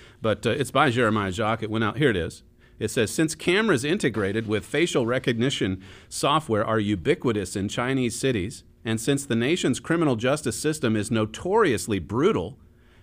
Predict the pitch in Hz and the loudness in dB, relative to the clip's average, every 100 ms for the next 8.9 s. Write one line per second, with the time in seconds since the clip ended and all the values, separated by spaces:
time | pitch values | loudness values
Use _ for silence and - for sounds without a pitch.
0 | - 113 196 220 - 180 175 113 - 107 | -2 0 2 0 4 4 4 0 0 -4
1 | 110 123 156 156 143 147 180 277 123 73 | -2 -2 -2 2 4 4 2 0 -2 -4
2 | - - - - - - 120 151 151 143 | -12 -20 -20 -20 -20 -6 -2 4 4 4
3 | 185 - 170 151 131 123 120 85 90 - | 2 2 2 4 2 2 2 2 -2 -2
4 | 107 - 151 160 151 143 117 107 135 135 | -2 0 -2 0 0 2 0 0 -4 -2
5 | 127 113 98 110 107 90 80 - - - | 0 0 0 0 0 0 -4 -10 -20 -20
6 | - - 120 123 117 147 196 160 139 139 | -12 -6 -2 0 0 2 2 2 2 2
7 | 139 117 120 120 - 123 120 120 113 117 | 2 0 -2 -4 0 0 2 -2 0 0
8 | 113 90 82 90 92 110 101 98 | 0 0 -2 -4 -6 -4 -2 -4